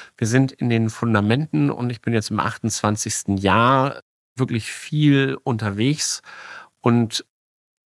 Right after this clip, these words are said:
zu Anfang hatte Doktor Bademir Schwierigkeiten, mir manche Fundamentsmängel mal live irgendwo zu zeigen.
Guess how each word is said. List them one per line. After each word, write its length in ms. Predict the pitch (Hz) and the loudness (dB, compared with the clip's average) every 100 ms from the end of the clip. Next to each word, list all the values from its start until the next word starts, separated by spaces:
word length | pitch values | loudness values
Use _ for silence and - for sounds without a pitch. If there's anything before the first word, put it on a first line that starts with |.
| _ _ _ | _ _ _
zu 120 | - | -2
Anfang 520 | 82 127 135 127 123 | 0 2 2 2 0
hatte 180 | 120 - | -2 0
Doktor 300 | 110 113 113 | 0 2 2
Bademir 340 | 101 107 113 110 | 4 4 2 0
Schwierigkeiten, 640 | - 123 123 - 120 113 | 2 0 0 -2 0 2
mir 80 | 104 | 2
manche 300 | 110 123 113 | 2 0 -4
Fundamentsmängel 840 | - 107 104 117 131 - 123 120 | 0 2 4 2 2 2 4 4
mal 220 | 110 101 | 4 4
live 380 | 95 110 139 - | 4 4 2 -2
irgendwo 540 | - 135 156 135 123 123 | 0 2 2 2 0 0
zu 220 | - 104 | -2 -4
zeigen. 540 | - - 113 131 180 | -2 2 2 2 0